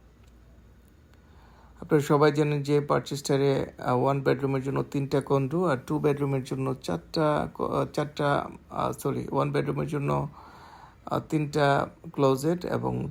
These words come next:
টু বেডরুমের জন্য প্রায় চারটা, আহ, ক্লোজেট থাকে।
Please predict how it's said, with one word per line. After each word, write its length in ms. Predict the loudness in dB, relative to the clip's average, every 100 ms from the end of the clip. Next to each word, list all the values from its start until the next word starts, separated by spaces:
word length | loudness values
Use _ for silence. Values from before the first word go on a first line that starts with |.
| -4
টু 140 | -2
বেডরুমের 440 | 0 0 0 -2
জন্য 240 | -2 -4 -4
প্রায় 300 | -4 -4 -2
চারটা, 560 | -4 -6 -4 -4 -4 -6 -18 -20 -20 -20 -20 -20 -10
আহ, 180 | -4 -4 0
ক্লোজেট 380 | 0 2 0
থাকে। 340 | -4 -6 -4